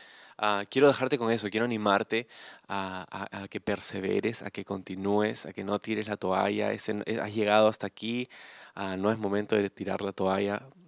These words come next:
persevera, sigue hacia adelante caminando con Jesús. Ah, sigue conectándote, sigue, eh, participando de la, de, de los grupos de conexión, de todo lo que puedes hacer para poder crecer en tu caminar con el Señor.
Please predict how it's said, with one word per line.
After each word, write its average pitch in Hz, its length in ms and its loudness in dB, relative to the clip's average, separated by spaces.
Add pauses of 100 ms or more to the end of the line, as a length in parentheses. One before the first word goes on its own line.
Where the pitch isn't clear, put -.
(120)
persevera, 104 760 -2
sigue 107 360 -2
hacia 101 240 -4
adelante 98 560 -6
caminando 98 480 -6
con 98 120 -10
Jesús. - 580 -4 (520)
Ah, 98 200 -6
sigue 117 260 2
conectándote, 107 1040 0 (300)
sigue, 110 560 -2 (320)
eh, 98 680 -4 (160)
participando 107 880 0
de 101 100 0
la, 95 260 -8
de, 98 240 -4
de 98 140 -6
los 95 320 -8 (320)
grupos 113 400 0
de 104 60 -2
conexión, 117 760 0
de 98 100 -4
todo 120 300 6
lo 120 80 2
que 107 100 -10
puedes 107 240 2
hacer 104 280 -2
para 101 180 0
poder 98 300 -6
crecer 101 440 -2
en 104 100 -6
tu 101 80 -6
caminar 95 360 -8
con 95 160 -8
el 92 60 -10
Señor. 92 360 -8